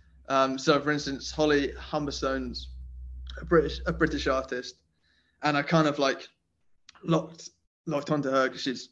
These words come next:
incredible, kind of before she really started going, and it's just been really cool to see,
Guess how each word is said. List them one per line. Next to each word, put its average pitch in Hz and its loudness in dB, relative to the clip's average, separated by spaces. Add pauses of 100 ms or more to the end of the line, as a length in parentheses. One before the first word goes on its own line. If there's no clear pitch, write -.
(120)
incredible, 135 4 (300)
kind 135 -2
of 123 -4
before 151 6
she 151 4
really 139 6
started 139 4
going, 147 6
and 151 -2
it's - -6
just 160 0
been 143 0
really 143 4
cool 143 2
to 123 -10
see, 131 -2